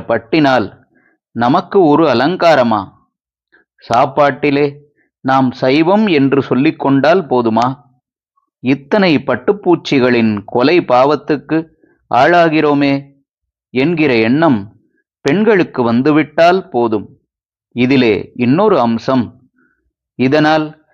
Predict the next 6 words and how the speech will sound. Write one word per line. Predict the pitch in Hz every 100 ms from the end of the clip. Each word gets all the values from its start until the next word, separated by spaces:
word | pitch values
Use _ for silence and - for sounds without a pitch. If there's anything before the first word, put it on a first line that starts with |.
| _ _ _
வசதி | 120 131 196 208
இல்லாதவர்களுக்கும் | 185 156 185 190 190 175 165 170 175 175 190 131 101 _ _ _ _ _ _
பட்டிலும் | 143 139 - 170 156 135
வைரத்திலும் | 123 156 170 - 175 170 170 - _ _ _ -
ஆசையை | 123 185 196 185 143 120
தூண்டிவிடுவது. | - 196 233 185 139 117 107 85